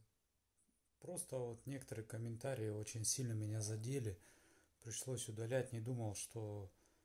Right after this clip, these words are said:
ну, есть такие люди, э, как их назвать, есть хейтеры, есть, которые продвигают свои какие-то,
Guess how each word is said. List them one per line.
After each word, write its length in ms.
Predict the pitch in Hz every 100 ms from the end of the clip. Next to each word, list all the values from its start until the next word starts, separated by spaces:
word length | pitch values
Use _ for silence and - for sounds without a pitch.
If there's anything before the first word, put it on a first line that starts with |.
| _ _ _ _ _ _
ну, 240 | 190 202 139
есть 320 | 120 135 123
такие 320 | 123 117 120 117
люди, 480 | 156 147 123 98 - - - _ _ _ _ _ -
э, 100 | 113
как 260 | 127 120 110
их 160 | -
назвать, 500 | 110 98 107 107 -
есть 360 | 113 131 135 -
хейтеры, 540 | - 135 127 120 107
есть, 280 | 110 131 -
которые 380 | - - 120 113
продвигают 760 | 117 110 110 110 131 123 117
свои 360 | - 113 117 113
какие-то, 520 | - - 120 117 113